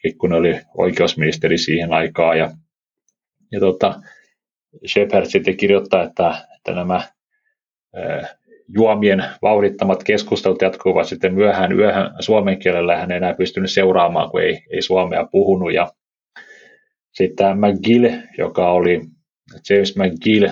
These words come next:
tunnettiin myös Janne Mäkelänä, niin tota, hän oli valvontakomission brittiosaston upseeri, ja tota, suomen kielen taitoinen ja, ja tiedustelumies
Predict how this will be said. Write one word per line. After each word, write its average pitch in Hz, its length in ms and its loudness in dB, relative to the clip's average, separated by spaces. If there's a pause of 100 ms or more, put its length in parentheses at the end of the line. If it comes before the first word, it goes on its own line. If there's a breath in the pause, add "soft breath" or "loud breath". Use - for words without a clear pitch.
tunnettiin 92 500 -2
myös 87 280 -2 (120)
Janne 95 360 0
Mäkelänä, 92 640 0 (1160 soft breath)
niin - 100 -18
tota, 87 320 -6
hän 90 160 -4
oli 90 320 0 (340)
valvontakomission 92 1200 0 (640)
brittiosaston 90 1160 -2 (720)
upseeri, 120 720 0 (720 soft breath)
ja 87 60 -14
tota, 82 520 -2
suomen 90 360 -2
kielen 127 260 0
taitoinen 113 500 0
ja, 101 120 4
ja 87 200 0 (180)
tiedustelumies 92 880 0